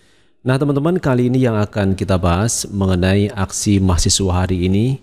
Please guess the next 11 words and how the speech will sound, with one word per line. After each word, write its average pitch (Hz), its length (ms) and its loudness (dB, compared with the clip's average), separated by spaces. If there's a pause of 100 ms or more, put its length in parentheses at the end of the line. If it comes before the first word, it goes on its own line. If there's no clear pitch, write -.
benar-benar 95 560 -2
dibuktikan, 113 640 -2
teman-teman. 80 480 -6 (480)
Ketika 101 560 -2
ultimatum 101 800 2
tiga 101 320 0
kali 95 240 0
dua 98 240 0
puluh 98 160 2
empat 120 320 -2
jam 87 320 -2